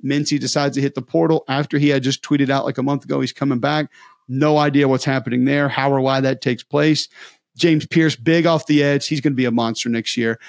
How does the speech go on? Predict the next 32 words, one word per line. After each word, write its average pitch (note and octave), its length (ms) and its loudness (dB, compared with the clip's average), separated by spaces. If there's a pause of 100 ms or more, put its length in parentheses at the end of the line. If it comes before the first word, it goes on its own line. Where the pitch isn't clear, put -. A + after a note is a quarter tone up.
(240)
Had D#3+ 200 -2
the D3+ 60 2
pick D#3 320 0
six, C#3+ 480 0 (160)
had D3+ 180 0
a - 20 -2
couple D#3 300 0
pressures. C#3+ 640 0 (240)
He D#3 120 2
looked D3+ 200 2
good. C#3+ 340 2
Elijah C#3 400 0
Simmons D3+ 400 0
inside, C#3+ 560 0 (240)
really D#3 400 4
good C#3 220 2
for D3+ 80 -2
that C#3 180 -2
Tennessee C#3+ 360 -4
defensive C3 520 -6
line. C3+ 400 -2 (300)
He's - 80 -12
got D3+ 160 0
that C#3+ 180 2
low D#3 160 4
center D3+ 380 2
of B2+ 80 -2
gravity. C3 460 0
He C3+ 100 0
can C#3+ 80 2
just B2 240 -2
be C3+ 300 2